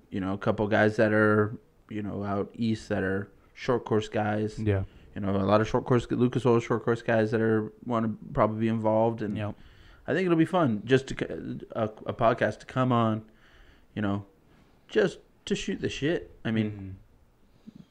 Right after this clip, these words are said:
Speaker 1: no, no priorities, no
Speaker 2: No.
Speaker 1: obligations.
Speaker 2: Exactly. You don't need to put, feel like, you know, you're pushing your sponsors or anything like that. You're just coming down and you're having a fun conversation
Speaker 1: Yeah.
Speaker 2: for, like, an hour or two.
Speaker 1: And I mean, you
Speaker 2: You know?
Speaker 1: don't, you don't gotta come over.
Speaker 2: Yeah, and Bobby's gonna feed you tacos, unless you call.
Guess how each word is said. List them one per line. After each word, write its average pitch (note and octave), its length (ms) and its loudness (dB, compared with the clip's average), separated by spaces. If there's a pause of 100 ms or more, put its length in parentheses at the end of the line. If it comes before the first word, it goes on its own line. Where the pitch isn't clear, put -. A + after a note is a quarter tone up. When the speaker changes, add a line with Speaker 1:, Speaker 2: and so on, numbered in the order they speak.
Speaker 1:
no, A2+ 420 4
no A2+ 360 2
priorities, A#2+ 880 4
no B2 340 4
Speaker 2:
No. F2+ 300 -2
Speaker 1:
obligations. A#2 760 4
Speaker 2:
Exactly. F#2+ 720 -4
You A2+ 80 -8
don't A2 120 -2
need G#2+ 120 -6
to A2 60 -6
put, - 200 0
feel A2 180 -2
like, G#2 220 -2
you G#2+ 60 -8
know, G#2 160 -4
you're G2+ 160 -4
pushing A2 340 -8
your G#2+ 100 -10
sponsors G2+ 720 -8
or G2+ 100 -4
anything G#2+ 380 -8
like G#2 160 -6
that. A2 160 0
You're A#2+ 80 -2
just A2 160 -6
coming A#2 220 -2
down A#2 220 2
and A2+ 80 -2
you're A2+ 100 0
having A#2 180 0
a A2 60 -4
fun A#2+ 200 -4
conversation A#2 520 -4 (160)
Speaker 1:
Yeah. B2+ 200 2
Speaker 2:
for, G#2 100 -4
like, G2 140 -4
an G#2+ 80 -6
hour G2+ 300 -4
or F2+ 60 -8
two. F2+ 260 -10 (100)
Speaker 1:
And C#3 140 4
I C#3+ 60 8
mean, D3 120 4
you F3 60 2
Speaker 2:
You F#3 60 2
know? E3 80 2
Speaker 1:
don't, - 120 -4
you A2+ 140 0
don't C#3+ 80 0
gotta A2 160 4
come A2 160 -2
over. A2+ 340 0
Speaker 2:
Yeah, C#3 180 -4
and A2+ 120 -4
Bobby's B2+ 240 0
gonna C3+ 140 -2
feed C#3+ 180 -4
you C#3+ 60 -4
tacos, B2 460 -4
unless D#3 260 -2
you E3+ 60 -2
call. A2 400 2